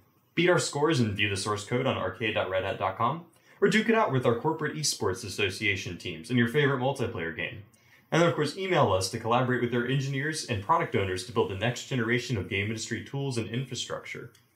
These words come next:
When you make the choice not to just build with open source, but to engage the mindset behind that open decision making, you're unlocking the potential of a larger global community, both inside and outside the games industry,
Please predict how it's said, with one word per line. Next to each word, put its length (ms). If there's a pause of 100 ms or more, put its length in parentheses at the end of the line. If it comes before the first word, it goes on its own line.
(920)
When 120
you 60
make 140
the 80
choice 380
not 180
to 80
just 240
build 260
with 140
open 220
source, 320
but 140
to 80
engage 280
the 80
mindset 680
behind 400
that 120
open 240
decision 460
making, 400 (260)
you're 180
unlocking 480
the 80
potential 680
of 80
a 140
larger 440
global 300
community, 460
both 300
inside 400
and 140
outside 420
the 80
games 320
industry, 520